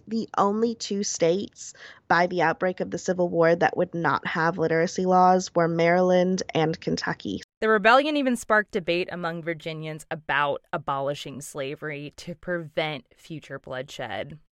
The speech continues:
Speaker 2: The state legislature even came to a vote on the issue, but abolition was ultimately struck down.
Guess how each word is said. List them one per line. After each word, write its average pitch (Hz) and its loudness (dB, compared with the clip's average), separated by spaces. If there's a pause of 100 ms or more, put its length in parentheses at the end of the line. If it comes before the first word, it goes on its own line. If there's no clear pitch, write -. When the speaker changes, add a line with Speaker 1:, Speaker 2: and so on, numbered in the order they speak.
(240)
Speaker 2:
The 175 -4
state 247 0
legislature 180 -2
even 175 -6
came 185 -6
to 175 -2
a 147 -2
vote 165 0
on 143 -4
the 135 -12
issue, 107 -12 (340)
but 156 -2 (440)
abolition 151 -6
was 143 -12
ultimately 151 -10
struck 123 -12
down. 123 -10